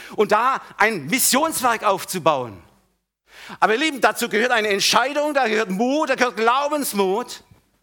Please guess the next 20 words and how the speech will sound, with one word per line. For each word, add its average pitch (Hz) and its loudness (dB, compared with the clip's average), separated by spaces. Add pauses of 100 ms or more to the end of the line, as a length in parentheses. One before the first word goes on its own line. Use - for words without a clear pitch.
(800)
alles 208 -2 (140)
hinter 139 -2
sich - -18
zu 131 -10
lassen, 98 -10 (440)
um 123 -8
mit 107 -8
Jesus 123 -10
Neues 101 -12
zu 110 -18
wagen. - -20 (1120)
Und 165 0
was 226 2
daraus 233 2
geworden 240 0
ist, 185 -2
ihr 165 -2
wisst 143 -8
es - -10
ja. 90 -8